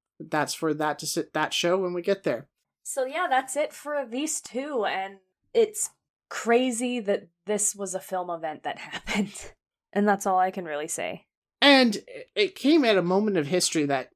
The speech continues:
Speaker 1: you know, looking back, uh, was peak levels of cinema. Just,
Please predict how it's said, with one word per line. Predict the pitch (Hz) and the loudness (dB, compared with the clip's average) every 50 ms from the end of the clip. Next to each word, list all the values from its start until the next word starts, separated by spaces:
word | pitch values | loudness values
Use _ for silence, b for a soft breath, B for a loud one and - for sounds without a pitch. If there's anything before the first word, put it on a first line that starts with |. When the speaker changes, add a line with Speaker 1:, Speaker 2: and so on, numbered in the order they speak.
| _ _ | _ _
Speaker 1:
you | 185 175 | 0 2
know, | 160 151 143 | 2 2 4
looking | 170 214 202 - - 196 165 139 | 8 8 8 8 6 2 0 2
back, | 139 147 143 147 156 185 - - - - _ _ _ _ _ _ _ - | 0 2 2 2 2 0 -4 -6 -18 -20 _ _ _ _ _ _ _ 4
uh, | 180 170 165 160 156 151 143 151 - _ | 6 6 6 6 6 2 0 -4 -4 _
was | - 165 165 156 160 - - _ | 4 4 6 6 4 0 -2 _
peak | - - - - 233 226 - - - - - - _ _ _ _ _ _ _ _ | -8 -8 0 2 2 2 2 0 -10 -12 -12 -16 _ _ _ _ _ _ _ _
levels | - 156 165 180 180 165 165 160 151 139 | 0 4 4 4 6 4 2 2 0 0
of | 135 139 - | -2 0 0
cinema. | - - - - 175 165 160 135 123 - - - _ _ _ _ _ _ _ _ - | 2 2 4 4 2 2 2 -2 -6 -10 -14 -18 _ _ _ _ _ _ _ _ 0
Just, | 196 196 - - - - | 2 4 4 4 2 -2